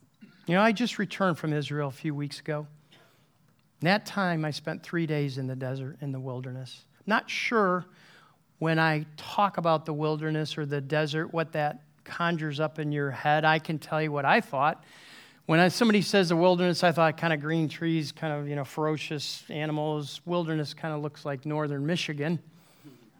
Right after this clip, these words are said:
Somebody told me it was a desert. I kind of look, looked at it as a Sahara, Sa-,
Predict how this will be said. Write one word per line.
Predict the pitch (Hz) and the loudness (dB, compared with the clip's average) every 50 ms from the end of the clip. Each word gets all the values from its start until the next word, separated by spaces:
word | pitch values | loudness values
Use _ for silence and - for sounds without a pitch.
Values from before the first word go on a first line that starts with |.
| _ _ - - - _ - - - - - - - - | _ _ -20 -20 -20 _ -20 -20 -20 -20 -20 -20 -20 -6
Somebody | - - 214 202 190 180 | 0 4 6 6 6 6
told | - - 196 202 185 | 6 8 8 8 8
me | 185 175 | 8 6
it | 160 | 6
was | 156 156 131 135 | 6 4 2 0
a | 147 | 0
desert. | 127 165 180 190 202 165 165 160 160 | 4 6 8 8 8 6 6 6 6
I | 160 156 | 4 4
kind | - - 208 196 | 2 -2 -4 -4
of | 180 | -2
look, | 180 175 170 170 - | -2 -2 -2 -4 -6
looked | - 180 170 180 170 - | -8 -8 -8 -8 -4 -2
at | 170 160 | -2 0
it | 160 160 147 151 | 0 0 0 -2
as | 147 135 139 | -4 -4 -4
a | 139 | -6
Sahara, | - - - 147 143 147 151 160 - - | -4 -4 -4 -4 -2 -2 -2 -2 -4 -6
Sa-, | - - - - | -8 -8 -8 -8